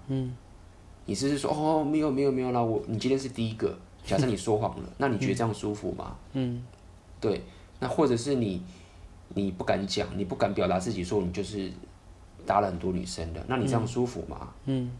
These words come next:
Speaker 2: 这很重要。但是你当然也可以说谎，但是如果你觉得好像你故意闹他，你就说：“没有啦，你是第一个。”假设你就是想说谎，但是你觉得这很好笑，
Speaker 1: 嗯。
Speaker 2: 那也许你可以说谎。
Speaker 1: 嗯。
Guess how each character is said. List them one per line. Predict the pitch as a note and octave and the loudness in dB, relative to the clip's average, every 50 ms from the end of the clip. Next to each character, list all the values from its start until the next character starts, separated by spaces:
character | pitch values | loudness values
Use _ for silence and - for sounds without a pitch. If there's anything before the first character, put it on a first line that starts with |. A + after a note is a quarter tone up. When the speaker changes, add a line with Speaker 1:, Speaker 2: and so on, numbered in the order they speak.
| - - | -14 -10
Speaker 2:
这 | - - C#3+ | -2 0 0
很 | A2 F2+ | 2 2
重 | F2+ G#2 G2+ | 2 2 2
要。 | G2+ G2+ | 2 4
但 | A#2+ D3+ D3+ | 4 2 4
是 | D#3 E3+ E3 C#3+ - - | 4 2 2 2 0 -2
你 | - A#2+ | 0 2
当 | A#2 D#3+ D#3 | 4 4 4
然 | A#2 G2+ | 4 4
也 | |
可 | - C3 | 2 2
以 | G#2 | 0
说 | - - G#2+ G#2 | 2 2 2 2
谎， | G2+ G#2+ G2 - - - - | 4 2 0 -2 -2 -2 0
但 | C#3 C3 | 2 2
是 | C#3 | 4
如 | C3+ C3 | 4 4
果 | B2 | 2
你 | G#2 | 2
觉 | G2 A2 | 0 -2
得 | G#2 | -4
好 | G2 F#2 - | -4 -4 -4
像 | - A#2+ | -2 -2
你 | G#2+ | 0
故 | F#2+ A#2+ | 2 2
意 | A2+ A2 | 2 2
闹 | A#2+ A#2+ G#2+ G2 | 4 4 4 4
他， | G2 G2+ G2+ G2+ F#2 - - - - - - | 2 0 -2 -2 -2 -4 -10 -16 -16 -10 -4
你 | - B2+ | -2 -2
就 | B2+ | -2
说 | B2+ B2 | -2 -2
：“没 | D3+ C#3+ E3 F#3 | -2 -2 0 0
有 | G3 G3+ G3 F#3+ F#3+ F3+ | 0 0 0 -2 -2 -4
啦， | F3 E3 D#3+ D#3+ D#3 D#3 D3+ D3 C#3+ - - - - - - - - | -4 -4 -4 -6 -6 -6 -8 -10 -12 -14 -18 -18 -18 -18 -18 -12 -6
你 | - C#3+ C3+ B2+ B2+ | -2 -2 0 -2 -2
是 | C3 - - F3 | -4 -4 -4 -6
第 | F3 F3+ - E3+ E3+ E3+ | -4 -2 0 0 2 2
一 | |
个。” | E3+ - D#3+ C3+ A2+ - - - - - - - | 2 4 4 4 2 0 -4 -8 -14 -16 -8 0
假 | - A2+ | 2 2
设 | G#2+ C#3+ | 4 4
你 | D3 B2+ G#2 | 2 2 0
就 | F2+ F#2 A#2+ | 0 0 0
是 | A#2+ A#2+ | 0 0
想 | - G2 F2+ | 0 -2 -2
说 | F2+ - G2 | -2 -2 -2
谎， | G2 G2 | -2 0
但 | G#2 A#2 | 0 0
是 | A#2 G#2+ | 0 0
你 | F#2 | 0
觉 | - G2 | 0 0
得 | - | 0
这 | G#2+ | 0
很 | G2+ G#2 | -2 -4
好 | G2 - - | -4 -6 -4
笑， | - - - - - | -6 -4 -4 -4 -4
Speaker 1:
嗯。 | - - - - - - - | -6 -8 -14 -20 -20 -10 -2
Speaker 2:
那 | - E3 | 0 2
也 | C3+ C3 C#3 | 4 4 4
许 | C#3 B2+ G#2+ E2+ - - | 2 2 -2 -2 -4 -4
你 | G#2+ G2 | -4 -4
可 | F2+ - A#2+ | 0 0 0
以 | G2+ | 0
说 | F2+ - F#2+ F#2 | 0 -2 -2 -2
谎。 | F#2 F2+ - - - - - - - - - - - - - - | -2 -2 -4 -6 -8 -14 -18 -18 -20 -18 -16 -16 -16 -16 -12 -10
Speaker 1:
嗯。 | B2+ B2 A#2+ A2+ A2 A2 | -8 -6 -6 -6 -8 -10